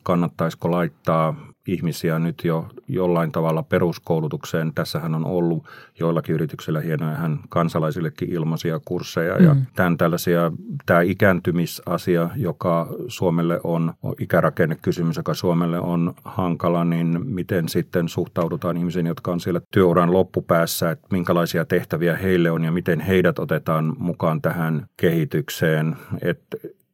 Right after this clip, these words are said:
Speaker 1: niin kuin mä jo tuolla alussa sanoin, että mä näen tämän enemmänkin tämmöisenä yhteiskuntapoliittisena kysymyksenä
Speaker 2: Mm.
Speaker 1: kuin organisaation toiminnan tehostamisen kysymyksenä. Eli, eli mitä me tehdään ja miten me tehdään, keillä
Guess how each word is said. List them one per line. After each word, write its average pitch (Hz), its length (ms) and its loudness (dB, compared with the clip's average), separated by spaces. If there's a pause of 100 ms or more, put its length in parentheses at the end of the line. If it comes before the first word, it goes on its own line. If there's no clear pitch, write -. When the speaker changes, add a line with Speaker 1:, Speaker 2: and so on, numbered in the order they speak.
(120)
Speaker 1:
niin 95 200 -2
kuin 80 140 -4
mä 90 100 2
jo 92 100 2
tuolla 95 320 2
alussa 92 300 0
sanoin, 82 340 0
että 73 120 -8
mä 85 100 2
näen 85 300 2
tämän 80 180 -2
enemmänkin 82 480 -2
tämmöisenä 80 440 -2
yhteiskuntapoliittisena 76 1500 -2
kysymyksenä 78 640 4
Speaker 2:
Mm. 73 100 0
Speaker 1:
kuin 76 280 0 (100)
organisaation 80 840 0
toiminnan 80 540 0
tehostamisen 76 800 -2
kysymyksenä. 76 800 -4
Eli, 78 400 -2 (380)
eli 82 240 2
mitä 104 320 4
me 87 200 2
tehdään 92 760 4 (240)
ja 82 140 0
miten 95 360 4
me 80 180 2
tehdään, 78 680 0 (480)
keillä 87 560 4